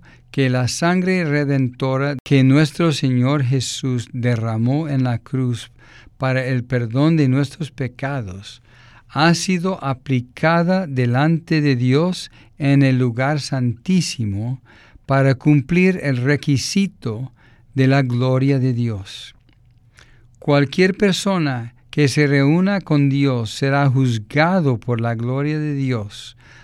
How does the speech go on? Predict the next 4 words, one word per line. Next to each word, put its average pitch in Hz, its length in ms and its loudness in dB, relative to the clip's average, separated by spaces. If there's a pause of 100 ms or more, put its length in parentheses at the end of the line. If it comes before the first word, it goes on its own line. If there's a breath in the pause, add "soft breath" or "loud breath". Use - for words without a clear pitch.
(160 soft breath)
representada 135 1080 0
por 139 180 -4
los 123 180 -4
querubines. 120 960 -2